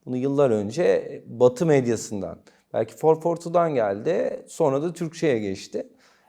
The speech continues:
Ee, Intercontinental, e, Derby diye bir, e, söylen-,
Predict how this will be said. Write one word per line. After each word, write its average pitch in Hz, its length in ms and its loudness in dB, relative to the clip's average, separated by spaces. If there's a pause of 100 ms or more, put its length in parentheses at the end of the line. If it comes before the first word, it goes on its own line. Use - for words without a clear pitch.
Ee, 131 200 2
Intercontinental, 156 1300 0 (580)
e, 127 60 2 (240)
Derby 127 460 6
diye 117 400 -2 (440)
bir, 147 320 -4
e, 120 500 4
söylen-, 131 760 4